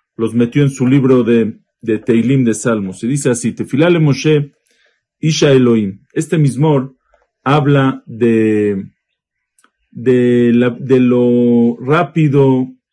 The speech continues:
de lo, eh, frágil que es la vida de la persona. "Tefilá le Moshe, Isha Elohim". Una tefilá, un rezo,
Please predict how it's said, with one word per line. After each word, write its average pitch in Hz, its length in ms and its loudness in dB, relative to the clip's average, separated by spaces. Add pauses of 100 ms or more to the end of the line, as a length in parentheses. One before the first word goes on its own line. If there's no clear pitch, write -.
(200)
de 110 320 -2
lo, 107 760 -2 (760)
eh, - 140 -12
frágil 156 760 -2
que 135 140 2
es 135 120 0
la 127 120 0
vida 131 260 2
de 113 120 0
la 104 160 -4
persona. 98 520 -8
"Tefilá 143 380 0
le 180 140 4
Moshe, 156 500 2
Isha 151 380 0
Elohim". 117 580 0 (300)
Una 123 240 -4
tefilá, 127 520 -2
un 104 280 -4
rezo, 123 500 -2